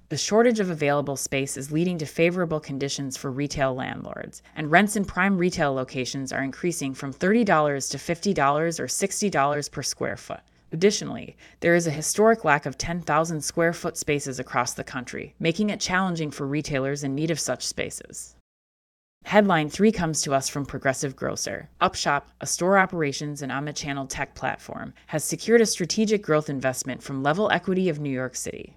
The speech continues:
The partnership reflects the demand for Upshop's technologies and tools designed to optimize retailers' operations and workforces, particularly in the competitive and fast-evolving food retailing environment.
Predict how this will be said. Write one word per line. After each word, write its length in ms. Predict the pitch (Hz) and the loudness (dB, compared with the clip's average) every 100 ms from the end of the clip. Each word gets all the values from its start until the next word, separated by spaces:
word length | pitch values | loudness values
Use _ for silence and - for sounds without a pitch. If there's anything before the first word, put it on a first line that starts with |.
| _ | _
The 100 | 160 | -6
partnership 640 | - 220 226 214 - 147 | 4 4 4 0 -2 -2
reflects 400 | 147 - 170 - | -4 2 2 4
the 100 | - | -4
demand 420 | 143 139 139 147 139 | -4 -2 -2 -2 -4
for 140 | 147 | -2
Upshop's 480 | 135 - 139 131 - | 0 0 -4 -4 -6
technologies 800 | 143 143 135 147 131 135 131 - | -8 -6 -4 -2 -4 -6 -8 -8
and 140 | 135 | -8
tools 320 | - 202 185 | -2 0 0
designed 380 | 156 143 160 180 | 0 0 0 0
to 80 | - | -2
optimize 600 | 147 147 151 139 131 127 | -4 -4 -4 -4 -4 -2
retailers' 540 | 160 190 139 123 123 | -2 0 -2 -2 -4
operations 720 | - - 135 - - - - - - - - | -4 -6 -6 -8 -8 -12 -16 -16 -20 -16 -6
and 160 | 156 | -2
workforces, 720 | 147 202 - 139 - 135 131 - | 2 2 2 -6 -4 -4 -6 -10
particularly 640 | - - 220 233 220 196 196 | -6 0 2 4 4 4 4
in 100 | 175 | 2
the 60 | |
competitive 680 | 151 139 - 156 156 165 160 | -2 -6 -2 -2 0 0 0
and 140 | 139 131 | -6 0
fast-evolving 760 | 165 185 - 202 175 175 202 | 2 4 2 4 6 6 2
food 320 | 180 196 190 | 0 0 0
retailing 460 | 151 156 160 151 151 | 2 0 0 -2 -2
environment. 720 | 139 127 131 - - - - | -4 -2 -2 -2 -8 -16 -20